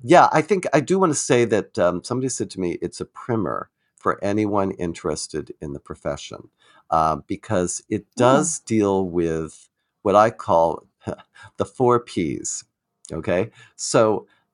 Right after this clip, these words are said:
Speaker 1: for survival, I don't cover this in the book, but this is what I've given thought to since the book came out. Uh,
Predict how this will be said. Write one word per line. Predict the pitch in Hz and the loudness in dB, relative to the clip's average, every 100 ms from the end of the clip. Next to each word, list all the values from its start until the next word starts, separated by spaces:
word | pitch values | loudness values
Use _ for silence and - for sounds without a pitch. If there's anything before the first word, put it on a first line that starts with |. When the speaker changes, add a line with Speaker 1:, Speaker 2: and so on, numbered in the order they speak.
| _ _ _ _ _ _ _ | _ _ _ _ _ _ _
Speaker 1:
for | 120 | -4
survival, | - 120 127 120 110 87 | 0 4 8 8 6 4
I | 95 | 4
don't | 135 143 | 2 0
cover | - 143 113 | 0 -2 0
this | 92 - | -4 -6
in | |
the | 87 | -4
book, | 87 78 - | -2 -4 -6
but | - | -8
this | 104 - | -6 -6
is | 95 - | -6 -6
what | 90 | -2
I've | 80 82 | 0 -2
given | - 87 80 | -8 -8 -6
thought | - 80 - | -2 -2 -2
to | 82 | -10
since | - 85 76 - | -8 -10 -10 -12
the | - | -12
book | 73 78 | -10 -10
came | - 80 | -10 -8
out. | 87 71 - _ _ _ _ | -6 -8 -10 _ _ _ _
Uh, | 87 92 87 | 2 4 4